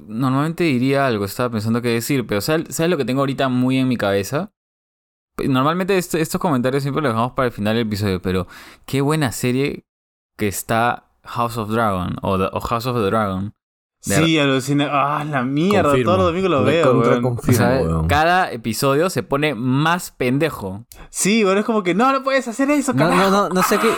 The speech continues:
Speaker 3: Están limpiando muy bien la cagada que hicieron con el final
Speaker 4: no
Speaker 3: de
Speaker 4: sé
Speaker 3: Got.
Speaker 4: si comparten,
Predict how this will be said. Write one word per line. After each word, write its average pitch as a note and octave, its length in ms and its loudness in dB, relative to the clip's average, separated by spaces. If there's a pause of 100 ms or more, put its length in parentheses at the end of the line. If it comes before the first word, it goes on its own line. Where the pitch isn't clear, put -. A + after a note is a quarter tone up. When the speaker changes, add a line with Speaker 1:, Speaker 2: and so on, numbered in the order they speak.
Speaker 3:
Están D3+ 300 2
limpiando D3 560 2
muy C#3+ 200 4
bien C3+ 420 2
la G#2 260 0
cagada A2 380 2
que A2 100 -4
hicieron G#2 260 -2
con G#2+ 160 0
el G2 60 -2
final A#2+ 220 2
Speaker 4:
no C3 40 2
Speaker 3:
de D3 60 2
Speaker 4:
sé D#3+ 60 2
Speaker 3:
Got. - 100 2
Speaker 4:
si G3 80 2
comparten, A2 1000 -2